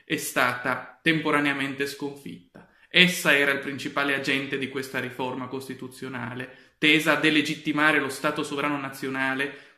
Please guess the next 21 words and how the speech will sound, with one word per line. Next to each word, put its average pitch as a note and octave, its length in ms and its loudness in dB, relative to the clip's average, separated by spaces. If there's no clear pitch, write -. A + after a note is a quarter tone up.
come D#3+ 200 4
luogo D#3+ 340 4
del C#3+ 160 2
primato D3 420 0
della C3+ 220 -2
politica C#3 500 -4
sull'economia, D3+ 800 -4
come D#3 240 -2
luogo C#3+ 640 0
di E3 80 -4
sopravvivenza D3 840 2
della C#3 200 0
democrazia C3+ 680 -6
non C3+ 160 -6
ancora C#3 580 -6
completamente C#3+ 720 0
dissolta C3+ 560 -4
ad C3 100 -4
opera C3 320 -4
dell'economia C3+ 640 -6
spoliticizzata. B2 1120 -12